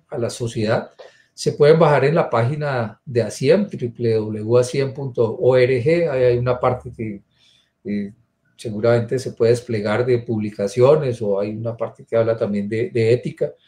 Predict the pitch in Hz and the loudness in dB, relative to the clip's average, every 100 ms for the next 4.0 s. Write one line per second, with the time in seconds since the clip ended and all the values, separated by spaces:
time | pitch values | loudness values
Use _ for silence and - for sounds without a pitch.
0 | _ _ _ - 123 123 127 120 - 123 | _ _ _ -8 0 2 2 -4 -6 -2
1 | 107 107 117 120 127 135 123 104 101 120 | 0 2 4 4 2 -2 -2 0 -2 -4
2 | 113 - - 110 - 127 - _ _ _ | -6 -6 -4 -4 -4 -12 -14 _ _ _
3 | _ _ _ _ - 120 107 104 98 98 | _ _ _ _ -4 -2 0 0 0 -2